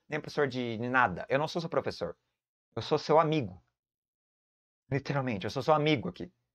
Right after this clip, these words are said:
Essa é a função do orientador de estudo, eu sou seu amigo. O qual, se você tiver vontade de estudar,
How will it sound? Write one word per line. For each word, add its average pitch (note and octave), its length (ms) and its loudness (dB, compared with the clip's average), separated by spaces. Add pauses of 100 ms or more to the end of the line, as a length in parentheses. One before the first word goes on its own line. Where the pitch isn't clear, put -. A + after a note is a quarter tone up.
(440)
Essa D#3 260 2
é - 20 2
a - 20 0
função D#3+ 300 -4
do C#3+ 60 0
orientador C3+ 420 0
de A#2 60 -4
estudo, F#2+ 220 -6
eu F#2 40 -4
sou A2+ 120 -8
seu C3+ 140 -2
amigo. A#2+ 420 -4 (1600)
O F3 120 6
qual, F#3 680 2
se - 480 0
você A3 600 2
tiver E3 480 2
vontade D3 600 2
de E3 60 -8
estudar, F3+ 540 2